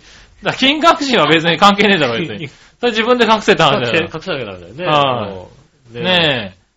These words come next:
Speaker 1: え。ぜひ、屋外で丸腰デカを披露してほしいと思うのは私だけでしょうか？
Speaker 2: そうですね。今の時期のね、カナダは。
Speaker 1: <laughs> カナダはね。
Speaker 2: カナダはね。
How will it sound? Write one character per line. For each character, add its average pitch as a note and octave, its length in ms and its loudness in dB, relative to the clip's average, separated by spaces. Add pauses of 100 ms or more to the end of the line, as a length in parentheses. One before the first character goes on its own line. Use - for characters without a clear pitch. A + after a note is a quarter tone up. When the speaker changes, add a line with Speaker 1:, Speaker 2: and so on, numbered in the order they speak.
(200)
Speaker 1:
え。 C3+ 40 -14
ぜ C4 160 2
ひ、 C4 340 -2 (100)
屋 F#3+ 260 -2
外 G#3+ 200 2
で F3 120 0
丸 E3+ 240 0
腰 A#3 160 2
デ A#3+ 140 -2
カ F#3+ 120 2
を D3+ 40 2
披 F#3 140 -2
露 E3+ 160 2
し C#3 60 -6
て D3 60 -4
ほ C3+ 140 -6
し E3+ 140 -2
い D#3 60 -2
と C#3+ 100 -4
思 E3 220 0
う - 20 0
の C3 100 -2
は A2 40 -4
私 A#3 240 0
だ A#3 100 2
け B3+ 80 -2
で A3 100 2
し D#3+ 80 -2
ょ D3 60 -2
う A#2+ 40 -8
か？ G#2+ 140 -10
Speaker 2:
そ - 100 -4
う - 40 -2
で D3+ 60 -6
す D3 180 -10
ね。 A3 140 2
今 A#3 140 0
の G#3+ 80 -2
時 G3 100 -8
期 G3 80 -6
の D#3 140 0
ね、 F3 160 2
カ F#3+ 140 0
ナ G3+ 100 4
ダ E3+ 100 4
は。 C3+ 200 4
Speaker 1:
<laughs> F3+ 40 4
カ E3 60 2
ナ D#3 100 4
ダ D3+ 140 4
は C3+ 140 2
ね。 E3+ 340 2
Speaker 2:
カ F3+ 80 0
ナ F#3 120 2
ダ D#3 100 0
は C#3 180 0
ね。 E3+ 420 -2